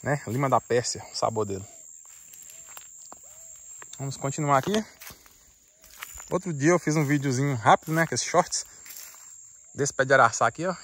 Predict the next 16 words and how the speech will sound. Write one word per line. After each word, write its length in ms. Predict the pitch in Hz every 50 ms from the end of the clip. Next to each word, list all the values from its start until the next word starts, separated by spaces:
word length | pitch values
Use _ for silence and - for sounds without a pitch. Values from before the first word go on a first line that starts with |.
| - - - - -
Ele 80 | -
tava 220 | 110 - 127 127 147
encoberto 420 | 143 - 170 120 110 120 135 -
pelo 160 | - 139 127
mato, 280 | 107 104 120 156 - -
gente. 240 | - 104 - - - - - -
Aqui, 200 | - - - -
ó. 60 | 117 - - - - - - - -
Esse 120 | - -
matão 360 | 135 131 123 113 - - 131 127
aqui 120 | 120 -
tava 220 | 135 - 131 127
tudo 220 | 123 - - 165 139
nele 160 | 127 127 120
aqui, 160 | 110 - -
ó. 60 | 98